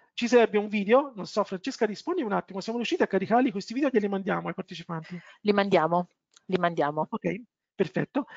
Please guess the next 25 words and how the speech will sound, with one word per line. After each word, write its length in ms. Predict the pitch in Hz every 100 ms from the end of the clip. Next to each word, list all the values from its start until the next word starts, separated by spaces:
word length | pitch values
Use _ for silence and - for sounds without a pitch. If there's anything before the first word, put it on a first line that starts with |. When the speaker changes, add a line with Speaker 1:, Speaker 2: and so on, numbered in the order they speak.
| -
Speaker 1:
Vi 80 | 233
manderemo 420 | 254 262 285 202
un 80 | 214
video 220 | 269 349
che 100 | 247
vi 80 | 202
fa 140 | 165 208
vedere 380 | 220 190 190
cosa 200 | - 226
succede 320 | 247 311 254 285
sull'iPad 720 | 262 190 196 196 196 269 277 -
a 80 | -
fronte 300 | 277 269 254
di 100 | 294
questa 220 | 202 180
applicazione. 720 | - - 185 - - 143 143 _ _ -
L'applicazione 640 | 196 233 240 240 196 175 _ _ -
simula 640 | - 302 262 196 175 - -
diversi 380 | 202 214 -
trattamenti 720 | 185 160 285 262 220 208 254 - -
e 100 | 269
simula 320 | - 277 294
il 60 |
risultato 300 | 247 - 226
finale. 520 | 220 240 185 156 170